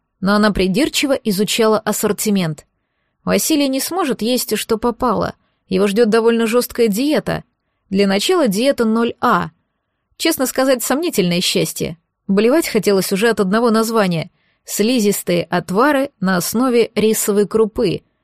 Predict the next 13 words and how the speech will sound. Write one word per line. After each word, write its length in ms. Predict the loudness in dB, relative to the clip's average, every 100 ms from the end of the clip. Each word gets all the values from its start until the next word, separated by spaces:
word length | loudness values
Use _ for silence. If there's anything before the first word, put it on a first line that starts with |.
| _ _ _ _
Но 200 | -2 2
у 20 | 4
Василия 460 | 2 2 2 2
выбор 300 | 2 0 0
ограниченный. 920 | 0 0 0 0 -4 -4 -4 -4 -6 -12 _ _ _ _
Несоленый 520 | -4 0 2 4 2
бульон 400 | 2 2 2 2
на 80 | 0
основе 320 | 0 0 2
говядины 480 | 4 2 2 0 0
звучит 420 | 0 -2 -4 0
немного 380 | 2 4 4 4
лучше. 520 | 2 0 -4 -6